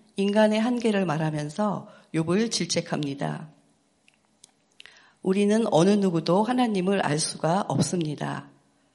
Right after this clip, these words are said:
우리의 삶에 고난을 허락하시는 하나님의 행하심에 대해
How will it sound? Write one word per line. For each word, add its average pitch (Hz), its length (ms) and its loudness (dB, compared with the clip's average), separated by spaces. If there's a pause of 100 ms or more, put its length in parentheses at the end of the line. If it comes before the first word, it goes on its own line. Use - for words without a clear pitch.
(460)
우리의 208 360 2
삶에 214 580 0
고난을 180 420 2
허락하시는 202 800 -4 (360)
하나님의 220 560 4
행하심에 220 560 2
대해 160 540 -2